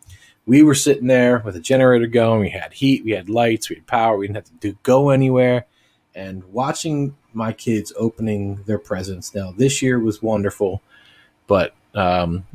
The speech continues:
and, and it is every year, but this year was just very special. And it, we really enjoyed this year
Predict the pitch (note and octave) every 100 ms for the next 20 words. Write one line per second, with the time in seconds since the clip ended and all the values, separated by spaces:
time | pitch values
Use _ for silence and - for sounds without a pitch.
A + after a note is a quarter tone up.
0 | - - - A2+ C3+ E3 F3 D#3 D3+ A2
1 | F2 E2 - D#3+ E3 - C#3 B2 A2 G#2
2 | A#2+ A2 G#2+ G#2+ G2 - F2+ E2+ - G2
3 | A#2 G#2 A#2+ A#2 A2+ A#2 C3+ C3 A2 G2
4 | G#2+ G#2 G#2 G2+ - G2 F#2+